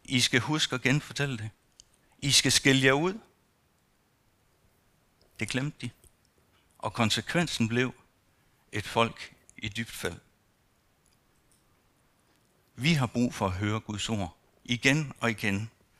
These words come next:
for at blive bevaret i troen på ham. Ind i den her, øh, ramme, kan man sige, fra, øh, de går ind i Josvas død,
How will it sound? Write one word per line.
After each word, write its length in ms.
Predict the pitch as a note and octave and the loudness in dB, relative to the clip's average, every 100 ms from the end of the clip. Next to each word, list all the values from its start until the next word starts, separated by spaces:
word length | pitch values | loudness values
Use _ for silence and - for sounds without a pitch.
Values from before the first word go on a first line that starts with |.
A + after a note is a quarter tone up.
| _ | _
for 180 | - A2 | -4 -2
at 100 | G#2+ | -2
blive 280 | G#2+ G#2 G#2 - _ - | -4 -8 -8 -14 _ -6
bevaret 560 | G#2+ G#2 G#2 F#2 - - | 0 0 0 -2 -8 -16
i 120 | - | -14
troen 340 | G2+ - G2+ F#2 | -8 -6 -6 -6
på 120 | E2+ | -10
ham. 240 | F#2 F#2 - _ _ _ _ _ _ _ _ _ _ _ _ _ _ _ - - - - - _ _ _ - | -10 -10 -14 _ _ _ _ _ _ _ _ _ _ _ _ _ _ _ -20 -20 -18 -16 -20 _ _ _ -4
Ind 260 | - G#3+ | 6 8
i 40 | D3 | 8
den 220 | D#3+ D#3+ | 8 8
her, 320 | D3+ D#3 A2+ F2+ - - _ _ _ _ _ _ _ _ - A#2+ | 8 8 8 4 -6 -20 _ _ _ _ _ _ _ _ -6 2
øh, 480 | A2+ A2 G#2 G#2 F2 - - _ _ - | 6 8 8 6 2 -8 -20 _ _ -2
ramme, 400 | F#2+ A#2 E3 D#3+ - | 4 8 8 6 4
kan 100 | B2+ | 4
man 180 | A#2+ A2+ | 6 6
sige, 420 | B2+ C3+ D#3 C#3+ - _ _ _ _ _ _ _ _ _ _ _ _ | 4 4 2 0 -14 _ _ _ _ _ _ _ _ _ _ _ _
fra, 400 | - B2 C3 D3+ - - - _ _ _ _ | 2 8 8 8 2 -16 -20 _ _ _ _
øh, 420 | - A#2 A2 G#2+ G2+ - | 2 4 6 4 0 -2
de 80 | |
går 120 | A2+ A#2+ | 4 6
ind 200 | D3 B2 | 6 4
i 360 | G#2+ G#2 - | 2 0 0
Josvas 420 | G#2+ C3 - A#2 | 4 4 4 -2
død, 240 | - D#3+ | 0 0